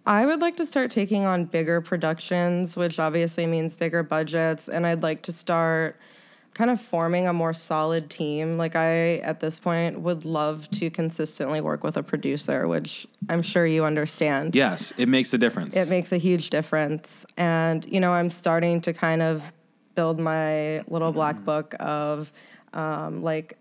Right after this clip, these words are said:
Speaker 1: cinematographers that I work with and, um, costume designers and fellow prop stylists.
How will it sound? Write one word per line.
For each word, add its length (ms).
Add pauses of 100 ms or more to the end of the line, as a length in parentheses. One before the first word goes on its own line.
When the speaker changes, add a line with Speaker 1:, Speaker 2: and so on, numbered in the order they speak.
Speaker 1:
cinematographers 1000
that 120
I 100
work 280
with 600
and, 680 (120)
um, 400
costume 440
designers 880 (420)
and 440
fellow 420
prop 360
stylists. 920